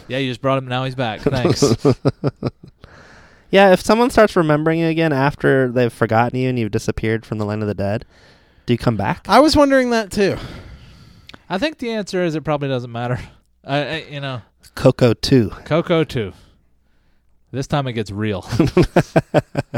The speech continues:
Speaker 1: We bring Edward James Olmos's character back from the other, other side,
Speaker 3: Mm-hmm.
Speaker 1: wherever that is.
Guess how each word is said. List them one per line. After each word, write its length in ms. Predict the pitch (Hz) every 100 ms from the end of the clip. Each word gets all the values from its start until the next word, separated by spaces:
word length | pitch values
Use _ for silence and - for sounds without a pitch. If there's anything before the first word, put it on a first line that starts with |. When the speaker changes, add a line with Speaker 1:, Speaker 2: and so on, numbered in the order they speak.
| - _ - _ 131
Speaker 1:
We 120 | 135
bring 280 | 143 151 147
Edward 280 | 143 143 131
James 260 | 135 123
Olmos's 460 | 127 127 113 120 101
character 400 | 123 107 101 107
back 240 | 113 117
from 160 | - 113
the 180 | 113 -
other, 320 | 135 131 127
other 240 | 131 139
side, 400 | - 147 143 127 -
Speaker 3:
Mm-hmm. 420 | 156 156 156 170
Speaker 1:
wherever 240 | 175 180
that 220 | 123 127 139
is. 360 | 139 - -